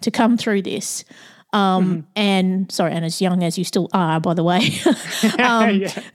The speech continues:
Speaker 1: to, to come through this and have such a transformation and be so successful and to take others on the journey as well. So you've really taken that pain and turned it into purpose, and
Speaker 2: Mm-hmm.
Speaker 1: you've, you've battled those inner demons,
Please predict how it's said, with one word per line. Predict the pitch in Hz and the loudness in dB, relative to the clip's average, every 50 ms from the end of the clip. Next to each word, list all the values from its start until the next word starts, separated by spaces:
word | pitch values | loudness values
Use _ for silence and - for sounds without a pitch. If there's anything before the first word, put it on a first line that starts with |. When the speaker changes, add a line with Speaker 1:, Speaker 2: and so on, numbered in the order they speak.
| - - | -10 -4
Speaker 1:
to, | - - 277 196 | -2 0 0 0
to | 247 277 269 277 | 0 2 2 4
come | 294 320 339 | 4 4 2
through | 320 339 320 269 220 | 4 4 4 4 6
this | 220 208 208 - - - | 4 4 2 2 -2 -4
and | 202 185 165 | -4 0 2
have | 190 220 208 202 | 4 4 4 2
such | - - - 269 330 381 - - | -2 -6 -4 -4 -4 -2 -2 -4
a | 226 | -2
transformation | - 269 233 208 196 - - 196 185 190 185 214 247 214 - 208 180 | 0 2 2 2 2 0 0 0 0 2 2 2 2 2 0 0 0
and | 180 190 185 202 | 2 2 2 2
be | 202 196 | 0 0
so | - - 247 254 269 | 0 2 2 2 2
successful | - - 226 - - 226 196 - - 208 202 | 2 -2 -4 -2 0 0 -2 0 2 2 2
and | 190 190 | 2 2
to | - 208 | 0 -2
take | 185 - - 202 190 - | -2 0 0 0 0 0
others | 190 196 220 220 196 | 0 0 2 2 2
on | 202 196 | 2 2
the | 185 180 | 2 2
journey | 170 - 180 175 180 180 175 175 | 2 0 0 2 2 0 0 0
as | 170 - - | -2 0 0
well. | 202 190 180 180 185 | 2 2 2 0 -2
So | - - 202 | -2 0 0
you've | 202 185 220 214 214 226 | 2 2 0 0 0 0
really | 240 247 247 247 226 208 190 - - - - - - _ - | 2 2 2 2 2 0 0 -2 -8 -16 -20 -20 -20 _ -6
taken | - 233 220 247 233 285 254 | -2 -2 0 0 2 2 2
that | 247 202 170 - - | 2 2 0 -2 -2
pain | - 247 226 247 240 196 180 | 0 0 2 2 2 2 2
and | 175 170 175 - | 2 0 0 0
turned | - 220 226 226 | 2 2 2 2
it | 214 196 | 2 0
into | 175 170 - - | 0 -2 -4 -6
purpose, | 180 - 208 208 190 - - - 185 - - - - - | -4 -2 0 0 0 0 -4 -6 -6 -8 -10 -10 -6 -2
and | 208 202 196 196 190 - - - - - - - - | 0 2 2 2 0 -2 -4 -12 -20 -20 -20 -16 -12
Speaker 2:
Mm-hmm. | 220 175 - 170 | -10 -8 -4 0
Speaker 1:
you've, | 214 226 220 190 - | 2 2 2 2 2
you've | 214 214 220 208 185 - _ _ | 0 2 2 2 0 -2 _ _
battled | 233 208 233 262 277 254 208 | -2 0 0 2 0 0 2
those | 208 190 185 185 | 2 2 2 2
inner | 190 185 185 175 | 2 2 2 2
demons, | 170 185 170 170 175 175 - - 196 - - | 0 0 0 0 -2 -4 -4 -4 -6 -6 -8